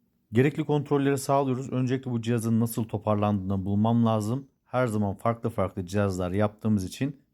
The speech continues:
öncelikle sistemleri çözmemiz gerekiyor. Gerekli bağlantıları kuruyorum.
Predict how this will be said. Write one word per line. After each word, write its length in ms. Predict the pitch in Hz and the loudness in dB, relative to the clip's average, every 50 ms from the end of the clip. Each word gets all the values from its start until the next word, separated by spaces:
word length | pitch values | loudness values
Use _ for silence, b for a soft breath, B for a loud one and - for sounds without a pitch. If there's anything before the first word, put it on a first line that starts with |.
| _ _ | _ _
öncelikle 640 | 131 123 117 101 101 101 95 - 101 110 120 120 | -2 0 0 2 2 0 0 0 0 -2 -2 -2
sistemleri 760 | 120 - - 120 117 - 101 95 92 92 95 98 110 117 113 - | -4 -4 -4 -4 -2 -2 -4 -4 -2 -2 -2 -2 -2 -2 -2 -4
çözmemiz 460 | - 120 110 95 90 101 98 98 90 | -2 0 0 0 0 -2 -2 -2 -2
gerekiyor. 540 | 92 92 87 87 85 - 87 90 87 - - _ _ _ _ _ _ _ _ _ _ _ _ | -4 -6 -6 -6 -8 -6 -8 -8 -8 -8 -12 _ _ _ _ _ _ _ _ _ _ _ _
Gerekli 360 | 104 117 131 143 147 180 156 139 | 2 2 2 4 2 0 2 2
bağlantıları 640 | 139 143 139 135 135 131 131 - 117 107 101 98 | 2 2 2 2 0 -2 -4 -4 -4 -4 -4 -6
kuruyorum. 580 | - - 127 127 135 135 131 110 113 117 135 - | -6 -4 -2 0 2 2 2 0 0 -2 -4 -8